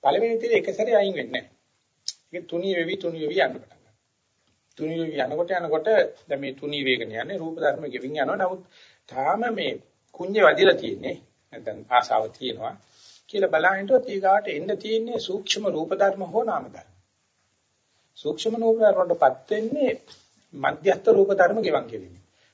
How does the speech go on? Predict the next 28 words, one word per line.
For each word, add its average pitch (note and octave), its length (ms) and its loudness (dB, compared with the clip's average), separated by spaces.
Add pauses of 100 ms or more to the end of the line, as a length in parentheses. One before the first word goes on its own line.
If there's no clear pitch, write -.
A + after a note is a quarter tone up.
(140)
මධ්‍යස්ථ G#3 380 4
රූප - 180 2
ධර්ම D#3+ 240 4
වලටපත් C#3 320 2
වෙන්නේ G#3+ 200 -4
ගොරෝසු A3 340 6
රූප G#3+ 220 6
ධර්ම F#3+ 240 6
ගෙවන් B2 260 0
කිරීම. - 300 -18 (480)
ඉතින් F#3+ 280 -8
ඉදන් E3 240 0
නිසා D#3+ 280 0
ඉදන් C#3+ 260 -2
පජාති C3 380 0
කියලා D3 240 -6 (320)
එකින් E3+ 260 -6
එකින් F#3+ 300 -4
එකින් F3 280 -6
එකින් G#3+ 220 -6
සියුම් F3 340 -6
දේවලින් F3+ 360 -4
සියුම් E3+ 220 -6
දේවල් E3+ 240 2
අයින් D#3 200 2
කරනවා. G3+ 340 2 (1080)
ඒකට A#2 240 -10
කියනවා C3 400 -4